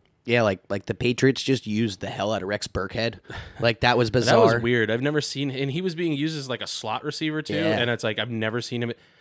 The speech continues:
Speaker 2: He's not wearing the, he's not wearing the, uh, the neck brace thing, so that's kinda a little weird.
Speaker 1: The Patriots without Antonio Brown look like a team that cannot be stopped at all, it's kinda crazy. It's <laughs>
Speaker 2: They, they're, they're just really well. I mean, offense and defense. The defense got better this year too.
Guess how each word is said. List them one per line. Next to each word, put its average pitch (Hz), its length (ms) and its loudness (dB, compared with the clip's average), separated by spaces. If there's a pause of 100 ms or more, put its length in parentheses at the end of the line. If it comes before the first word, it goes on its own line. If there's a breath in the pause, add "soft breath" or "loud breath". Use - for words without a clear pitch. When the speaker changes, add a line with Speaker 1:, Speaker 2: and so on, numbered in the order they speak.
(140)
Speaker 2:
He's 143 180 -6
not 143 140 0
wearing 131 280 4
the, 117 200 4
he's 135 120 -6
not 139 120 0
wearing 131 260 0
the, 120 180 0
uh, 117 160 0
the 123 140 -6
neck 120 300 0
brace 127 300 -2
thing, 127 320 -4
so 123 120 -6
that's 113 180 0
kinda 127 180 -4
a 117 60 -4
little 117 160 -2
weird. 113 440 -2 (300 soft breath)
Speaker 1:
The 143 80 0
Patriots 175 500 4
without 110 300 6
Antonio 135 380 8
Brown 139 320 6
look 113 100 2
like 120 160 2
a 110 60 2
team 110 240 -2
that 110 100 -2
cannot 101 280 -4
be 95 80 -4
stopped 90 420 -2 (680 soft breath)
at 127 160 4
all, 98 420 2 (420 soft breath)
it's 135 160 4
kinda 160 280 4
crazy. 101 680 -4
It's - 500 -2
<laughs> - 460 -20
Speaker 2:
They, 120 220 0
they're, 107 340 0
they're 135 260 0
just 131 260 -6
really 120 200 -2
well. 110 160 -4
I 113 60 -2
mean, 113 200 -6
offense 123 380 -6
and 107 80 -12
defense. 107 240 -10
The 110 80 -10
defense 165 400 -4
got 127 180 -2
better 117 200 -2
this 110 180 -4
year 107 140 -8
too. 113 340 -8